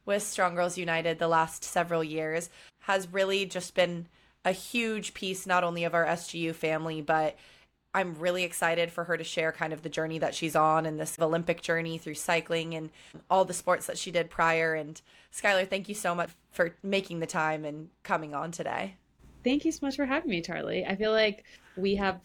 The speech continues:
Speaker 2: spent a lot of time in, like, similar worlds through, like, Stanford and Strong Girls, but maybe not, like, gotten the chance to sit down and chat as much as I would have liked. So I'm really excited for this conversation.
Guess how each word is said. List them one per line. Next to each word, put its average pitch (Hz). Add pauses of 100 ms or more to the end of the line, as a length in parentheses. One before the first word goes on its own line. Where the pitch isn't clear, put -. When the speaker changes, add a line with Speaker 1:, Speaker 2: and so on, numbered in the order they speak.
Speaker 2:
spent 202
a -
lot 208
of 202
time 175
in, 190
like, 175
similar 180
worlds 202
through, 214
like, 170
Stanford 320
and 208
Strong 240
Girls, 240
but 185
maybe 185
not, 175
like, 160
gotten 175
the 175
chance 165
to -
sit 170
down 156
and 156
chat 143
as 180
much 175
as 175
I 165
would 160
have 156
liked. 233
So 165
I'm 190
really 233
excited 220
for 220
this 214
conversation. 226